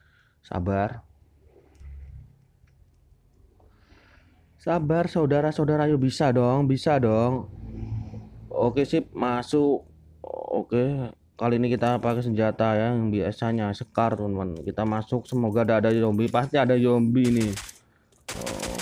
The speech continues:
Oh, lempar, mati kau. Lempar. Oke, sip,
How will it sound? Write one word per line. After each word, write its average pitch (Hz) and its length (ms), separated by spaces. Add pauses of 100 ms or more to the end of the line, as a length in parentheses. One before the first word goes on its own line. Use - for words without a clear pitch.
Oh, 90 280
lempar, 117 760 (600)
mati 110 600
kau. 104 520 (760)
Lempar. 113 1000 (4000)
Oke, 120 400
sip, 156 400